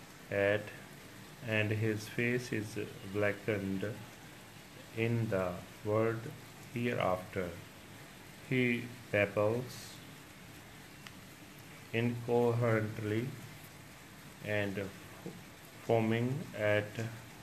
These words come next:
the mouth, he dies. What can anyone do? Such is his destiny, according to his past deeds.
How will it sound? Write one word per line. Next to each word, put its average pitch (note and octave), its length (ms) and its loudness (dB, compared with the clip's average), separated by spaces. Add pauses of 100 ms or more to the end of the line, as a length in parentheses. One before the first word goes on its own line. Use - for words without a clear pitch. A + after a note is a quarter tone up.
(560)
the G2+ 280 8 (100)
mouth, G2 400 6 (440)
he G#2+ 240 0 (120)
dies. F#2 500 4 (800)
What A2 480 4 (640)
can G#2 320 4
anyone G#2 560 2
do? F#2 300 0 (680)
Such A2+ 340 0
is G#2+ 220 0 (260)
his G2+ 340 -2 (500)
destiny, F#2 680 0 (720)
according G#2+ 760 6
to G#2+ 140 2
his G2+ 420 -2 (200)
past F#2 480 2 (280)
deeds. F#2+ 560 0